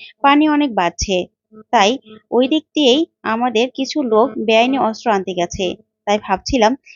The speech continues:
এখন কি অন্য কোথাও দিয়ে আসতে বলবো, না হলে এদিকে যে পরিস্থিতি আর এই ত্রাণ নিয়ে যে একটা কাণ্ড হলো।" তখন রুদ্র বলে, "হ্যাঁ, হ্যাঁ, হ্যাঁ,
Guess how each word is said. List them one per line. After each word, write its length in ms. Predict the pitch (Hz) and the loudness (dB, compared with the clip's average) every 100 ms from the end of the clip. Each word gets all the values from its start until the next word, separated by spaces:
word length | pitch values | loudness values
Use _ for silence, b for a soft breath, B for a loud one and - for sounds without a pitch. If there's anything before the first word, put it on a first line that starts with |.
| B | B
এখন 260 | 220 - 302 | -2 0 -2
কি 100 | 269 247 | 0 0
অন্য 240 | 226 247 262 | 2 0 -2
কোথাও 340 | 233 247 262 254 | -4 -2 -2 -2
দিয়ে 180 | 262 254 | 0 0
আসতে 280 | 220 - 277 | -2 -2 0
বলবো, 320 | 330 339 226 - _ _ - | 2 2 0 -2 _ _ -10
না 80 | 208 | -8
হলে 160 | 233 240 | -2 -2
এদিকে 260 | 226 233 247 | -2 -4 -4
যে 140 | 240 | -4
পরিস্থিতি 540 | 240 220 226 262 254 240 - | 0 0 0 -4 -2 -2 0
আর 180 | 202 226 B 208 B | -2 -4 B -14 B
এই 120 | 208 | -6
ত্রাণ 300 | 214 247 247 277 | -2 0 2 2
নিয়ে 180 | 269 262 | 0 0
যে 120 | 233 | 0
একটা 240 | 240 254 | -2 -2
কাণ্ড 240 | 247 226 233 | 0 2 2
হলো।" 260 | 254 269 339 392 _ - | 0 2 0 -2 _ -8
তখন 220 | 208 240 | -6 -4
রুদ্র 200 | 220 214 214 | -2 0 0
বলে, 180 | 196 | 0
"হ্যাঁ, 240 | 208 233 269 | 0 2 2
হ্যাঁ, 160 | 269 | 2
হ্যাঁ, 160 | 233 | 0